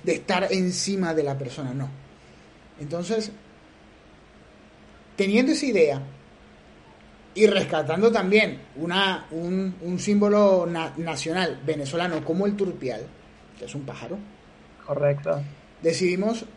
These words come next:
Speaker 1: tener el lobo ahí, que nos representa como venezolanos que somos,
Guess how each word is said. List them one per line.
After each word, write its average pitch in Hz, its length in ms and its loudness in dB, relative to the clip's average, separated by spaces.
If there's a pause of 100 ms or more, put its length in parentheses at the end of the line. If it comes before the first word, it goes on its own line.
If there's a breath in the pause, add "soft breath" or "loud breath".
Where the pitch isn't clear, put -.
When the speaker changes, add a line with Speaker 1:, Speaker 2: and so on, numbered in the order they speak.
(140)
Speaker 1:
tener 185 360 0
el 156 180 2
lobo 262 300 6
ahí, 262 420 0 (640)
que 151 100 -8
nos 135 140 -4
representa 180 600 0 (340)
como 160 240 0
venezolanos 160 600 0
que 160 100 -2
somos, 196 280 0